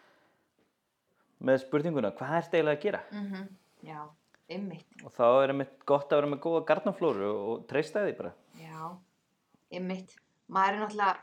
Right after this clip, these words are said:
Speaker 2: er alveg duglegur að spyrja sig líka, þú veist, „Af hverju?“ Hitt og þetta, og ég, það er gott og hollt, hollt og gott að spyrja sig að því. En maður má ekki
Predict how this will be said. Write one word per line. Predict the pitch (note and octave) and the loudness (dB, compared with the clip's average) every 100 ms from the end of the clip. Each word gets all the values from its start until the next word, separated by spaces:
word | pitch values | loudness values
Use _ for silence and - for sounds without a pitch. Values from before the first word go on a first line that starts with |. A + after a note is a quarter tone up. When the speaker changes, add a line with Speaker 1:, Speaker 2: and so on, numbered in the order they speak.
| _ - | _ -8
Speaker 2:
er | G3+ A3+ | -2 0
alveg | A#3 A#3 | 0 0
duglegur | A3+ B3 A3+ | -2 0 0
að | G3+ | -2
spyrja | - - A#3+ A#3+ | -4 0 0 -2
sig | - E3 E3 | -6 -8 -8
líka, | F3 F#3 F3+ E3+ | -8 -8 -8 -8
þú | F3+ | -10
veist, | F#3 | -10
„Af | - - - | -10 -10 -16
hverju?“ | - F#3+ G3 A3+ A#3+ A#3 _ _ _ _ _ _ _ _ _ _ _ _ _ _ F#3 | -8 -6 -4 -4 -4 -6 _ _ _ _ _ _ _ _ _ _ _ _ _ _ -10
Hitt | A3 A3+ | -8 -6
og | A3+ | -6
þetta, | A3+ - A#3 A#3 | -6 -4 -6 -6
og | G3+ G3+ | -8 -8
ég, | - - - | -10 -14 -2
það | A3 | -2
er | A3 | 2
gott | A3 - - | 0 0 -8
og | - | -6
hollt, | G#3+ - - - | -4 -6 -10 -8
hollt | A#3+ B3 A3 | -6 -4 -4
og | G#3+ | -4
gott | A3 - | -4 -8
að | - | -6
spyrja | G#3+ F#3 | -4 -4
sig | F3+ | -6
að | E3+ | -8
því. | D#3 - _ _ _ _ _ | -10 -14 _ _ _ _ _
En | F#3 G3 A#3 - - _ _ _ | 2 2 0 -6 -14 _ _ _
maður | G#3+ A3 | 0 2
má | G#3+ C4 C4+ | 4 2 0
ekki | - B3+ | -10 -14